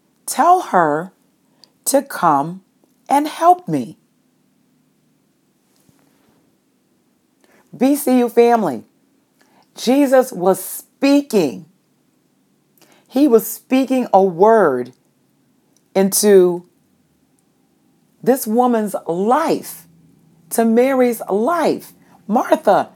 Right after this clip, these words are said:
he's talking to your sister. He's given her a word, and you come over and interrupt that word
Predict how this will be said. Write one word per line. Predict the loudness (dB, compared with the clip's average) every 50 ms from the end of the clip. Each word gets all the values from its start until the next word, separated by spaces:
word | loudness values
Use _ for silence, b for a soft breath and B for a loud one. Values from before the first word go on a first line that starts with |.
| b b b _
he's | 0 0 0 0 0
talking | 0 2 2 2 2 -2 -4 -4 -2
to | -2 -2
your | 2 4 4 4
sister. | 4 0 0 2 2 2 2 0 -2 -2 -2 0 0 -4 -8 -12 _ -20 -20 _ _ _ _ -20 _ _ B B B B B B
He's | 0 0 0 0
given | 2 2 4 4 4 0
her | 0 0 0 2
a | 4 2
word, | 2 4 4 4 4 4 2 2 0 -2 -6 B B B B B B B
and | 0 0 2 0 0 -2
you | 0 0 2 2 0
come | -2 -4 -2 -2 -2 -2 -2 -6 -2 0
over | 2 4 4 4 2 0 -2 -4 -4 -6 B B B B B B B
and | -4 -4 -4 -4 -4
interrupt | -2 -2 -2 -2 -4 -4 -2 -2 -2 0 0 0 0 0 -2 -2 2
that | 4 4 4 2 0
word | 2 2 4 4 4 2 0 -4 -6 -8 -12